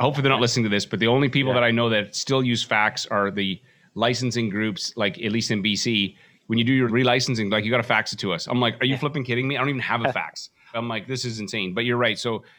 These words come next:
Speaker 1: because the document is separate from the technology, as technology improves, like texting, for instance,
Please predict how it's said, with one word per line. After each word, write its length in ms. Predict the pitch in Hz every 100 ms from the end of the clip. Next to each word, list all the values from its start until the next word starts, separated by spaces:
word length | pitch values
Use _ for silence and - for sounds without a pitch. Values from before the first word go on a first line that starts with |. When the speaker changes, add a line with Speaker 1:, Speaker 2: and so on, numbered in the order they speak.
| _ -
Speaker 1:
because 380 | 110 139 147
the 80 | 127
document 420 | 117 117 117 120
is 100 | 101
separate 280 | - 120 127
from 100 | 131
the 60 | 120
technology, 600 | 120 117 101 101 104 110 _ _ -
as 200 | 113 117
technology 480 | 127 117 117 110 104
improves, 580 | 92 98 95 101 - -
like 260 | 101 95 - _
texting, 420 | - 95 - 95
for 120 | 85 92
instance, 420 | 87 98 95